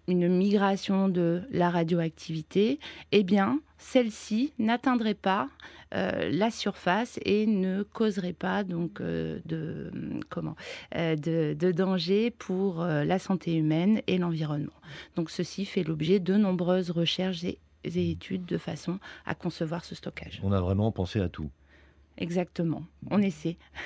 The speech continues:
Speaker 2: Même, euh, un service de documentation, d'archives, de transmission.
Speaker 1: Oui, exactement. Donc on,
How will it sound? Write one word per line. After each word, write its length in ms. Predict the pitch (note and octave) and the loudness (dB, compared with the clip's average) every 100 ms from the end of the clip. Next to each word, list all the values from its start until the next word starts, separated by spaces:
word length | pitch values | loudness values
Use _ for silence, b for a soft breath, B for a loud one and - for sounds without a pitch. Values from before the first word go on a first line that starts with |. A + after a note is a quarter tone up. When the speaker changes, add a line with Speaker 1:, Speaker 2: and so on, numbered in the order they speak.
| A#2+ C3 | -10 0
Speaker 2:
Même, 280 | G#2 G2+ F#2+ | 2 4 4
euh, 920 | F#2 F#2 F#2 F#2 F2+ F2+ G2 G#2+ G2+ | 2 0 0 0 0 -2 -4 -8 -8
un 20 | |
service 280 | G2+ F#2+ F2 | -4 -2 -2
de 80 | F2 | -2
documentation, 800 | F2+ F2+ F#2 F2+ F#2+ F2 G2+ F#2+ | -2 0 0 0 0 -2 -2 0
d'archives, 800 | F2+ - G#2+ G#2 G#2+ G#2 G2 F2+ - B B B B B | -2 -2 0 2 2 0 -2 -4 -8 B B B B B
de 40 | G2+ | -4
transmission. 1040 | G#2 A2+ - G#2 F#2+ A#2+ A2+ A2+ A2+ A2+ - _ - | 2 2 4 0 4 4 4 2 0 -2 -6 _ 2
Speaker 1:
Oui, 300 | A3+ A3 - | 2 2 0
exactement. 800 | - A3+ A#3 A3+ - A3+ A3+ B3 | 0 2 2 0 0 2 4 4
Donc 260 | G#3+ G#3 G3+ | 2 0 0
on, 120 | G3 | 0